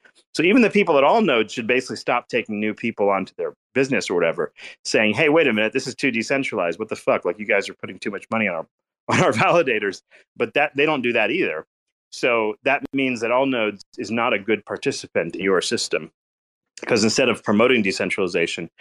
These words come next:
they're actively promoting, uh, centralization. And that's eventually going to lead, even if they don't do anything, by the way, even if they don't rug pull everybody, they don't create some situation in the voting scheme, like, even if they're a totally good actor, right,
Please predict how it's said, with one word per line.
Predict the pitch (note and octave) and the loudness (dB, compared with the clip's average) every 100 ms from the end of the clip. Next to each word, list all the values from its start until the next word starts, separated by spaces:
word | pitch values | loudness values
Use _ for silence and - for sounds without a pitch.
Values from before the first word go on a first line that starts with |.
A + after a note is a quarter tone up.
| - _ | -20 _
they're | G2 - | -4 -2
actively | G#2 G#2 A2+ F2+ F#2 F2 | -2 0 -2 0 0 -2
promoting, | - F#2+ F#2 F2+ E2 - | -2 2 2 2 -2 -4
uh, | G2 E2+ | -4 -4
centralization. | E2+ E3 F3 A#2 G2 F#2+ F2+ - E2 - _ _ _ _ | 0 0 2 2 4 2 0 -2 -6 -12 _ _ _ _
And | G#2+ G#2+ G2 G2 F#2+ F#2 - - _ _ | -2 0 2 2 0 -2 -4 -12 _ _
that's | F#2 A2 G#2+ - | -2 0 0 -2
eventually | A2 G#2 A2 G#2+ A2 | -2 0 0 0 -2
going | F#2+ G2 F#2+ | 0 -2 -2
to | G#2 | -4
lead, | A2 E3+ C3+ A2 | 0 2 0 2
even | G#3 D#4 | 2 4
if | C#4 - | 2 2
they | F#3 | 2
don't | E3+ | 2
do | C3 C3+ | 2 0
anything, | G3 C#3 | 0 0
by | G2 F2+ | 0 0
the | F2 | -2
way, | D#2+ - | -4 -6
even | C3 F#3+ | -4 -4
if | F3 | -2
they | C3+ C#3 | 0 2
don't | C3+ G2 | 0 0
rug | A2 A2 | -2 -2
pull | - A#2 | -4 -2
everybody, | G2+ F#2+ F#2 F#2+ F#2+ | -2 -4 -4 -2 -2
they | F#2 | -6
don't | F#2+ G#2 | -10 -12
create | - G#2+ F#2+ | -8 -6 -6
some | - F#2+ | -12 -14
situation | - - F#2+ F2 - F2+ | -14 -10 -6 -6 -6 -10
in | |
the | E2+ | -6
voting | F#2 F#2 F2+ | -2 -2 -6
scheme, | - F2+ F2+ F2 _ _ _ _ _ | -8 -6 -6 -6 _ _ _ _ _
like, | G#2+ - | -8 0
even | G3 A#3 | 4 4
if | G#3+ - | 4 4
they're | C#3 | 2
a | - | 2
totally | - E3+ E3+ D#3 | 0 2 4 4
good | B2+ A#2 | 2 0
actor, | G2 - - - - | 0 -4 -8 -10 -4
right, | F2 F#2+ | -4 -4